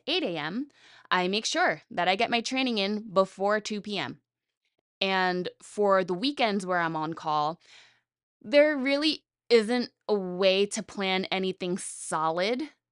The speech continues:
So I make sure that I have meals ready to take with me, and I train as I normally would, and if I have to go, I have to go. What I do plan, however,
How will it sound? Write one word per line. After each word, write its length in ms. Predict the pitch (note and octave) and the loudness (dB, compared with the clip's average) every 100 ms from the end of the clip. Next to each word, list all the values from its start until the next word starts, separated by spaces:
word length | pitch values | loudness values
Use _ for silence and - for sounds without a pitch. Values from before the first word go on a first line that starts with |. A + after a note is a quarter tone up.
| _ | _
So 800 | - - G#3 F#3+ F3+ E3+ E3 - - | -12 -2 2 4 4 4 0 0 2
I 180 | F#3 | 2
make 200 | F#3 G3 | 2 -2
sure 240 | - G#3+ G#3 | -2 -2 -2
that 140 | G3 | 0
I 60 | F#3+ | 0
have 220 | F#3+ F3 | 0 0
meals 300 | F#3 A3 A3 | -2 -2 0
ready 220 | A3 G#3+ | 0 0
to 120 | G#3 | -6
take 280 | F3+ G3+ G#3 | -6 -6 -6
with 120 | A#3+ | -6
me, 300 | B3+ C4+ C#4+ C#4+ - - - | -2 0 -2 -4 -16 -8 -2
and 160 | F3+ | 0
I 80 | E3+ | 0
train 260 | D#3+ A#3 A#3 | -2 -2 0
as 140 | G#3+ | 2
I 80 | G#3 | 2
normally 380 | G#3 G3+ G3+ G3 | 0 0 0 0
would, 160 | G3+ | 0
and 120 | F#3+ | 0
if 120 | F3 F3 | -2 0
I 60 | |
have 200 | F3+ F3 | 2 0
to 80 | F3+ | 0
go, 140 | E3+ | 0
I 80 | D#3+ | 2
have 180 | D#3 C#3+ | 0 -4
to 80 | - | -6
go. 240 | A2 C2+ - - - - - | -8 -8 -10 -20 -20 -20 -6
What 260 | F#3+ G#3 | 4 6
I 280 | A3+ A3 G3 - _ - | 6 4 0 -10 _ -2
do 640 | A#3+ C#4+ C4 F3 A#2 F3+ - _ _ - | 4 4 4 2 -2 -8 -14 _ _ -10
plan, 480 | F#3 D3+ A2+ G2 - | -6 -4 -4 -8 -8
however, 580 | - D#3 C#3+ C3+ - | -4 -2 -2 -4 -12